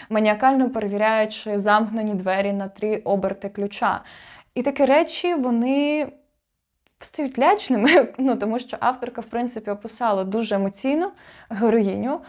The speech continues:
розкрила класно її характер, і місцями було читати страшно. Попри те, що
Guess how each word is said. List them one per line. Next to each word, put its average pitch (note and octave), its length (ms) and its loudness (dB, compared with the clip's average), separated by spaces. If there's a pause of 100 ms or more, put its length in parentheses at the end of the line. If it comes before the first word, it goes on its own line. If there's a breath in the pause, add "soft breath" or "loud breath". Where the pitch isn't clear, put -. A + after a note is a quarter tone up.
(220 loud breath)
розкрила A#3 640 2
класно G#3+ 420 0
її G#3 180 -2
характер, D4 640 -2
і A3 80 -6
місцями C#4 560 -2
було G3 340 -2
читати G3+ 460 -4
страшно. F#3 640 0 (240 soft breath)
Попри A#4 280 6
те, F#4 200 0
що F4+ 460 0